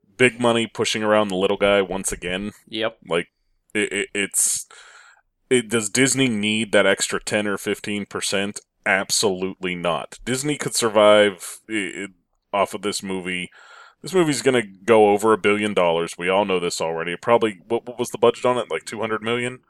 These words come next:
Speaker 2: It's gotta be somewhere up there like that, yeah.
Speaker 1: So, it, if it sells a billion dollars, they need twenty percent of rev-, revenue to break even, and then they need an additional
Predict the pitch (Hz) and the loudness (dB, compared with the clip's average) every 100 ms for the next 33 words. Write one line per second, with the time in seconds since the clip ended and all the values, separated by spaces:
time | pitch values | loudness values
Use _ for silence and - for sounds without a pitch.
0 | _ _ _ - 117 139 120 117 - 113 | _ _ _ -14 -6 -2 -2 -4 -4 -6
1 | 107 107 - 107 101 110 113 110 113 110 | -6 -6 -6 -8 -8 -10 -10 -8 -10 -12
2 | _ _ _ _ _ _ - - 127 113 | _ _ _ _ _ _ -8 2 6 6
3 | 107 104 - 104 110 78 110 95 101 - | 6 2 -4 -6 -6 -6 -10 -16 -20 -20
4 | _ 135 _ _ _ _ _ _ _ _ | _ -20 _ _ _ _ _ _ _ _
5 | _ - - 151 185 - 156 131 110 123 | _ -8 -4 0 2 6 6 6 4 4
6 | 120 110 107 110 101 98 92 - 110 117 | 4 4 6 8 8 4 -2 -2 -2 0
7 | 107 - 131 127 104 - 110 92 104 98 | -4 -2 -2 0 -2 -2 -2 0 0 -2
8 | 98 101 98 98 92 98 92 104 104 87 | 0 0 0 -4 -4 -2 -2 -2 -6 -6
9 | 80 82 - - - - _ _ - 113 | -10 -14 -20 -20 -20 -20 _ _ -8 -4
10 | 104 101 101 95 95 92 - _ _ _ | 0 0 0 -2 -6 -10 -14 _ _ _
11 | - 107 107 101 98 95 107 - 107 98 | -4 -2 0 -2 -4 0 0 0 0 2
12 | 95 95 | 2 0